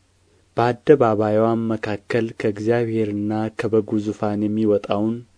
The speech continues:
እንደ ብርሌ የሚያንጸባርቀውን የሕይወትን ውኃ ወንዝ አሳየኝ። በወንዙም ወዲያና ወዲህ በየወሩ እያፈራ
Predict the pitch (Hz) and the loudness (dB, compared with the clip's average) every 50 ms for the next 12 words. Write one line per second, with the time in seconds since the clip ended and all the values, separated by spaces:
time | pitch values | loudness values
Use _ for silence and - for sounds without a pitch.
0 | _ _ - 95 98 95 95 101 92 - 110 110 117 110 113 110 104 104 107 107 | _ _ -10 -8 -8 -4 -4 -6 -4 -2 -2 0 0 0 0 0 0 2 2 0
1 | 110 113 - _ _ _ _ - 110 104 104 110 113 113 110 107 - - 107 107 | 0 -2 -6 _ _ _ _ -4 -4 -2 0 0 0 0 0 -2 -4 -6 -4 -2
2 | 101 101 95 98 98 - - 104 107 107 107 110 _ _ - _ _ _ _ - | -2 -2 -2 -6 -8 -4 0 2 2 2 0 -6 _ _ -20 _ _ _ _ -4
3 | - 107 120 123 120 113 107 - - 101 101 98 98 98 95 98 104 104 107 101 | 0 2 4 6 6 4 4 2 -2 -4 -4 -4 -4 -2 0 0 0 0 0 0
4 | 113 107 104 - - 98 92 92 92 92 98 101 _ _ _ _ _ _ _ _ | 0 0 0 -2 -4 -6 -6 -6 -6 -8 -12 -14 _ _ _ _ _ _ _ _
5 | _ _ _ - 101 104 104 104 104 101 104 113 113 113 110 110 110 104 107 107 | _ _ _ -2 2 2 2 2 0 -2 -2 -2 -2 0 2 2 0 2 2 0
6 | 104 104 104 104 104 104 104 104 101 101 104 101 104 113 113 110 - - _ _ | 0 2 0 -4 -4 -4 -4 -2 0 0 0 -2 -2 -4 -6 -8 -8 -18 _ _
7 | _ _ _ _ _ - 98 98 98 101 110 123 127 120 117 110 104 107 107 101 | _ _ _ _ _ -6 -4 -4 -4 2 6 6 8 8 8 6 4 4 2 0
8 | 101 101 110 107 104 - - - 104 101 101 | 0 0 0 0 0 -2 -4 -6 -6 -2 -2